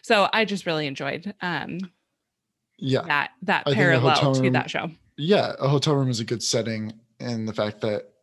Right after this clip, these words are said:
Speaker 2: hotels can be used for so many different reasons. Um,
Speaker 1: Purposes.
Speaker 2: purposes. That sounded strange, but, like, you know, so many,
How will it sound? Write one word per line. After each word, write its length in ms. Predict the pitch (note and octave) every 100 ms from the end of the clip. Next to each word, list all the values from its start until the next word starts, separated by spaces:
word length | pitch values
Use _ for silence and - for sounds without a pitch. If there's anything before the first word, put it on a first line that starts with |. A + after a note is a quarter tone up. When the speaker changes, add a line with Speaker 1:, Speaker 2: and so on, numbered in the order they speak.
| _ _ _ _ -
Speaker 2:
hotels 380 | D#3 C#3 C#3 -
can 140 | C3
be 280 | A#2+ A#2 A2+ - _ _ _ _ _ _
used 480 | - A#2 A#2+ A#2+ -
for 100 | -
so 200 | G#2+ A#2
many 160 | G#2+ G#2
different 360 | G2+ - A2 - _ _ _ _ -
reasons. 600 | A#2+ A2 A#2+ A2+ A2 - -
Um, 300 | B2 A#2+ A2
Speaker 1:
Purposes. 400 | D#3+ D3+ - - _ _
Speaker 2:
purposes. 580 | - C3+ - - - -
That 160 | - A2
sounded 460 | G2+ G#2 G#2 A#2+ _ _ _
strange, 280 | - D3 B2+
but, 100 | C3+
like, 260 | A#2+ A#2 - _ _ _ _ _ _ _ - - _ _
you 120 | - C#3+
know, 80 |
so 200 | A#2 -
many, 160 | D3 C3+